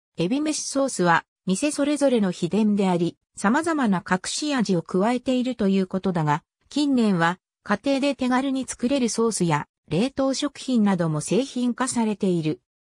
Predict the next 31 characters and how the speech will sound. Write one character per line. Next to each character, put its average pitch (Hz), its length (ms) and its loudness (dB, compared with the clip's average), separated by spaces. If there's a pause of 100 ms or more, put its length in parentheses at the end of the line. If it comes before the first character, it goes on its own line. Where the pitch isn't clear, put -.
(240)
株 240 280 0
式 - 260 -6
会 254 200 -4
社 240 180 0
イ 226 100 2
ン 196 80 2
デ 180 200 0 (200)
イ 220 120 2
ラ 233 160 2
が、 180 200 2 (240)
チ 208 120 -2
ェ 240 40 2
ー 262 40 0
ン 262 140 -4
展 254 260 -2
開 254 260 -2
す - 160 -4
る 214 180 -2
エ 180 60 4
ビ 247 160 2
飯 240 220 0
専 233 320 2
門 240 200 2
店、 160 320 0 (240)
エ 156 100 0
ビ 233 140 0
飯 294 260 -2
屋 254 140 2
の 208 100 2
ほ 190 120 -6
か、 180 220 -2